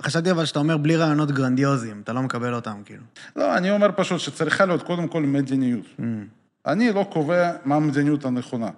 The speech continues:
Speaker 2: אני אומר, יכולה להיות להפוך אותם אזרחים שווי זכויות במדינה אחת ולבנות איזה רפובליקה, כמו שאומר ברנד.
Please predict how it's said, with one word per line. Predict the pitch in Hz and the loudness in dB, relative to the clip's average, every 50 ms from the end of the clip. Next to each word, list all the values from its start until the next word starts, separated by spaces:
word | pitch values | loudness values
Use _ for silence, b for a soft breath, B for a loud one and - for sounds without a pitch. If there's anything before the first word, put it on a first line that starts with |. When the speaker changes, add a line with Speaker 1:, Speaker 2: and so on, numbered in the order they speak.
| - - _ _ _ _ - 127 | -14 -20 _ _ _ _ -4 -2
Speaker 2:
אני | 135 156 | 0 2
אומר, | 165 165 151 | 2 2 2
יכולה | 151 147 - - 151 160 165 160 | 0 -2 -2 -2 0 2 2 2
להיות | 147 143 143 143 143 139 | 4 4 4 2 2 0
להפוך | 135 131 123 - 147 135 - 135 | 0 -2 -2 0 -2 -4 -4 -4
אותם | 117 - 127 127 127 123 117 - - - - - | -6 -2 -2 0 0 0 -2 -6 -14 -20 -14 -10
אזרחים | 135 120 117 123 123 - - - 135 131 135 127 | -8 -6 -6 -6 -8 -8 -6 -4 -2 -2 -2 -4
שווי | - - 127 127 131 127 | -4 -6 -4 -4 -4 -4
זכויות | - - - 127 127 127 127 113 | -4 -6 -6 -2 -2 0 -2 -2
במדינה | 113 120 117 120 113 107 127 123 127 127 131 127 123 120 | -2 -4 -4 -4 -4 -2 -2 0 0 0 0 -2 -2 -6
אחת | - - - 135 135 131 - - B B B B B - | -8 -2 2 2 2 2 0 -12 B B B B B -10
ולבנות | 120 120 120 120 117 135 135 131 | -6 -6 -4 -4 -2 -2 -2 0
איזה | 135 123 117 135 | -2 -2 -2 -2
רפובליקה, | 127 127 127 - 143 135 127 131 127 - 117 - | -2 -2 -2 -2 -4 -4 -4 -4 -6 -6 -8 -6
כמו | - 127 127 | -4 -4 -4
שאומר | - - 127 120 120 117 107 | -4 -4 -4 -2 -2 -2 -4
ברנד. | 92 107 101 107 131 165 | -4 -6 -4 -2 -2 -4